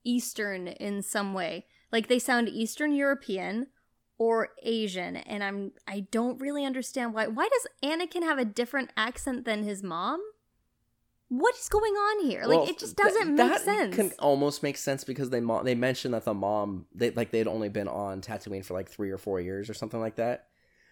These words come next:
Speaker 2: So Anakin as a child is, like, Tatooine has a very diverse culture, lots of aliens, lots of humans. You know, he grew up with,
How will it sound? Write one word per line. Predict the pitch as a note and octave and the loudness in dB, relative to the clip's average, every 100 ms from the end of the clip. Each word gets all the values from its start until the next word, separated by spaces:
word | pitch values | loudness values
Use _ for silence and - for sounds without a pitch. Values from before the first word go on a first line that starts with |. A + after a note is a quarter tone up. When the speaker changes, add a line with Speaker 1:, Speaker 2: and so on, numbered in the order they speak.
| _ - | _ -10
Speaker 2:
So | - A2+ | -6 -2
Anakin | B2 C3 B2+ | 0 0 0
as | A#2 A2 | -2 -2
a | |
child | F#2+ - A2+ G#2 G2 | -6 -4 0 0 0
is, | F#2+ - C2+ - | -6 -10 -16 -10
like, | - G#2 - | -6 -6 -6
Tatooine | A2+ A2+ - G#2+ G#2+ G2+ F#2+ - | -4 -4 -4 -4 -2 -2 -6 -8
has | - G2 F#2+ | -8 -8 -6
a | F2+ | -8
very | F#2+ F#2+ F#2+ | -6 -6 -4
diverse | F#2 F#2+ F2 G2 F2+ - - - - _ _ _ - | -4 -6 -4 -4 -4 -6 -8 -10 -12 _ _ _ -2
culture, | A2+ G2 G2 F#2 | 0 2 -2 -2
lots | F#2+ F#2+ | -2 -4
of | - | -6
aliens, | G2 F#2 F2+ G2 | -4 -4 -6 -8
lots | F2+ - | -10 -12
of | |
humans. | F2+ F#2 F2+ F2+ F2+ - _ - - _ _ - | -10 -8 -8 -8 -10 -16 _ -20 -20 _ _ -4
You | A#2+ | 0
know, | G2+ | 0
he | G2 A#2+ A#2 | 0 0 0
grew | A2+ A2 G#2+ | 0 2 2
up | G#2 | 2
with, | G#2+ | -4